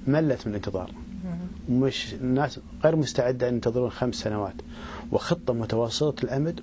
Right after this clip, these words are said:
Speaker 1: وخطة طويلة الأمد. زرعوا فحصدنا ونزرع ليحصدوا. خطة طويلة الأمد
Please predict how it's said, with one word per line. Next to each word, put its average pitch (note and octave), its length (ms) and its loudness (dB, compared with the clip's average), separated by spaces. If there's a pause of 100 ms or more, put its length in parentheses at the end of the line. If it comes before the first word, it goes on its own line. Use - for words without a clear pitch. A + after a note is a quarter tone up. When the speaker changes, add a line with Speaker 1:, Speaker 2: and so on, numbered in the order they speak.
Speaker 1:
وخطة C#3+ 340 -2
طويلة G#2+ 360 -2
الأمد. F2+ 340 -6 (1200)
زرعوا D#3+ 500 6 (240)
فحصدنا A#2+ 720 0 (280)
ونزرع D3 640 2
ليحصدوا. G#2 480 0 (460)
خطة F3+ 340 2
طويلة D3+ 260 2
الأمد D#3+ 340 0